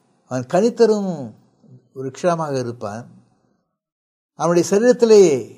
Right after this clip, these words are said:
எந்த வலிகளும் வேதனைகளும் நோய்களும் வந்து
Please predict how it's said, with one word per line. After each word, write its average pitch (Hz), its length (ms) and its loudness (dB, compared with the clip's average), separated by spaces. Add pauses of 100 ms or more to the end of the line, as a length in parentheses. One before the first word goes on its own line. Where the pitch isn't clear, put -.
எந்த 180 500 2
வலிகளும் 175 580 0
வேதனைகளும் 151 500 -4
நோய்களும் 139 380 -8
வந்து 123 520 -6